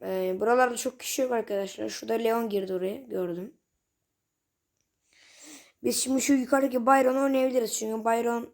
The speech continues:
e, bize çok bir şey yapamaz. Çünkü bir yükü var. Aslında Byron iyi bir karakter ama bir yük olduğu için biraz korkmuyorum.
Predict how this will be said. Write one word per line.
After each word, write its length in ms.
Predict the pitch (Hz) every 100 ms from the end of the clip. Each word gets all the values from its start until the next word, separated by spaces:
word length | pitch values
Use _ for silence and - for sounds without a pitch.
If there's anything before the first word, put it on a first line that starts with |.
| -
e, 240 | 202 202 202
bize 180 | 220
çok 260 | 220 240 -
bir 60 | -
şey 140 | 233
yapamaz. 380 | 226 233 220 220
Çünkü 280 | 208 208 196
bir 80 |
yükü 440 | 233 208 - 190 -
var. 200 | 180 - _ _ _ _ _ _ _ _ _ _ _ _ _ -
Aslında 380 | 190 220 226 220
Byron 280 | 226 240
iyi 140 | 247 233
bir 40 |
karakter 360 | 233 214 208 208
ama 340 | 247 269 269 -
bir 160 | 220 233
yük 160 | 220 247
olduğu 240 | 233 240
için 340 | 254 247 240
biraz 280 | 226 226 220
korkmuyorum. 680 | - 240 - 202 190 226